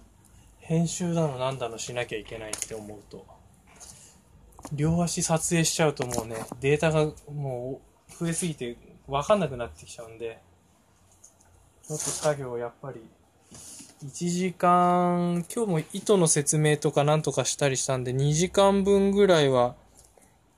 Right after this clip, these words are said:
動画を撮ったので、そうすると、百二十分ですから、十二回から十四回分ぐらいの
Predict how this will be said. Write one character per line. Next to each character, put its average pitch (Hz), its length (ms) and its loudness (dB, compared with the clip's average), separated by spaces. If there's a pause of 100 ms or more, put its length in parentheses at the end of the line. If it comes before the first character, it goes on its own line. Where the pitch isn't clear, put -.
(300)
動 135 420 0
画 135 240 2
を 131 80 2
撮 156 160 2
っ - 100 -8
た 127 140 2
の 113 140 -4
で、 117 360 0 (1300)
そ - 460 -6
う 143 40 0
す - 160 -8
る - 60 -20
と、 147 320 2 (920)
百 139 360 -4
二 156 160 4
十 156 140 -2
分 131 380 -6
で 113 100 -2
す - 160 -6
か 117 120 -2
ら、 120 260 0 (2500)
十 143 360 2
二 151 160 2
回 151 260 4
か 127 140 0
ら 117 140 2
十 147 580 0
四 151 320 4
回 156 300 4
分 147 280 0
ぐ 151 140 0
ら 123 140 2
い 113 60 -6
の 113 220 -10